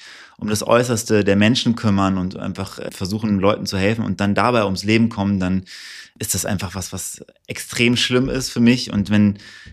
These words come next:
dann, man dann wieder eine Nachricht liest und es schon wieder, äh, oder schon irgendwie durch unser Netzwerk wieder mitbekommt, es sind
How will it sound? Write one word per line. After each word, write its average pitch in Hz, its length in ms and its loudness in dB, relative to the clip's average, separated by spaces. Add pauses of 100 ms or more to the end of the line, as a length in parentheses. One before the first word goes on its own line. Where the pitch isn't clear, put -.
(100)
dann, 110 300 2
man 110 180 2
dann 110 220 4
wieder 143 180 6
eine 117 140 4
Nachricht 107 500 2
liest 107 340 0
und 101 100 -2
es 104 120 -4
schon 110 220 -4
wieder, 113 640 0
äh, - 20 -10
oder 107 240 0
schon 104 260 -4
irgendwie 101 240 -4
durch 101 160 -8
unser 110 160 -2
Netzwerk 110 460 2
wieder 123 180 2
mitbekommt, 107 640 0
es - 300 -6
sind 104 280 -4